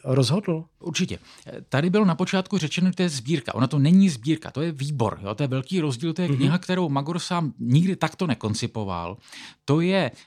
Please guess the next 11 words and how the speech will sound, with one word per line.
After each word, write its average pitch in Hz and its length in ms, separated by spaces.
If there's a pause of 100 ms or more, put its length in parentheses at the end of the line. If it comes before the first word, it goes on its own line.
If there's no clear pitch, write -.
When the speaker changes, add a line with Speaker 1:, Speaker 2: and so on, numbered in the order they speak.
Speaker 2:
eh, 95 140
výbor 180 720
z 107 240
básní, 175 1000
ve 160 160
kterých 180 380
je 113 80
nějak 165 380
přítomná 175 540
duchovní 160 420
tematika 156 640